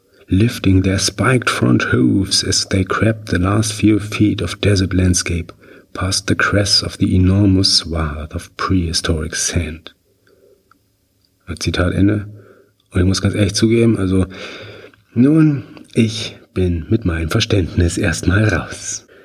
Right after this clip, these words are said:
Aber insgesamt muss ich trotzdem sagen, es ist ganz, ganz faszinierend, ganz wunderschön anzusehen.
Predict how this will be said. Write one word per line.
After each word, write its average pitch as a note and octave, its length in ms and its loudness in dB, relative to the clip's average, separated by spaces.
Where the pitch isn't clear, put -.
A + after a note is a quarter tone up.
Aber D3 140 0
insgesamt C#3+ 460 2
muss A2 140 2
ich G#2+ 40 -6
trotzdem G#2+ 320 0
sagen, G#2+ 240 4
es F#2+ 100 2
ist - 140 -4
ganz, - 340 -2
ganz E2+ 220 -2
faszinierend, F2 640 0
ganz E2 200 -2
wunderschön F2+ 520 2
anzusehen. D#2+ 440 0